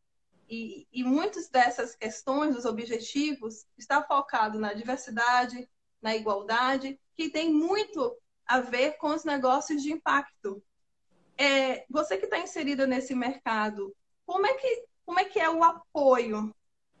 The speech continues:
Como é que você enxerga, assim, o apoio que é dado para os negócios de impacto? O que é que pode ser feito, né, é, pra que surjam mais negócios de impacto e que também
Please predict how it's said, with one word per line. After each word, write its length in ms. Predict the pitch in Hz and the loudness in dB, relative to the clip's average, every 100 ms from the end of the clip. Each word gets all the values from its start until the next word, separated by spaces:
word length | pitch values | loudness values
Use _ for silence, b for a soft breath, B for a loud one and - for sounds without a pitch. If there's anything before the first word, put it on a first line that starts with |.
| - | -4
Como 100 | 277 | -2
é 80 | 339 | 0
que 60 | |
você 240 | 381 381 359 | -2 -2 -2
enxerga, 540 | 339 - 277 269 247 | -4 -4 -2 0 0
assim, 220 | 262 - | -2 -2
o 120 | 240 254 | 2 4
apoio 600 | 254 - 269 294 302 277 | 4 4 6 6 4 0
que 160 | - | -4
é 120 | 254 233 | -4 0
dado 420 | 233 240 226 220 _ - | 2 2 0 -8 _ 0
para 260 | 277 302 | 2 4
os 80 | 285 | 2
negócios 600 | 269 247 233 247 262 233 | 0 0 4 4 2 -4
de 80 | 220 | -6
impacto? 680 | 220 220 240 240 - 196 - _ _ | -4 2 2 2 -2 -14 -16 _ _
O 80 | - | -12
que 120 | - | -2
é 60 | 294 | -2
que 100 | - | -2
pode 460 | - 269 285 285 294 | -2 2 2 0 -4
ser 300 | - 269 262 | -4 -2 -2
feito, 920 | - - 262 269 285 269 - 196 190 - | -2 0 4 4 2 -4 -6 -6 -6 -10
né, 320 | - 220 302 - _ _ _ - | -8 -6 -6 -8 _ _ _ -2
é, 260 | 247 240 240 | 0 0 0
pra 180 | 254 254 | 0 -2
que 540 | 247 285 277 269 269 | -2 0 0 -2 -6
surjam 760 | - - - 339 403 285 262 240 | -16 -10 -2 2 2 4 2 2
mais 260 | 226 233 240 | 2 0 0
negócios 720 | 226 214 214 220 220 214 - _ _ | -2 2 2 0 -4 -8 -10 _ _
de 140 | 220 240 | -8 -4
impacto 580 | 254 233 247 294 - 285 | 0 2 2 0 -4 -6
e 100 | 294 | -6
que 140 | 370 | -4
também 580 | 370 427 294 311 466 - | -2 0 0 0 -2 -8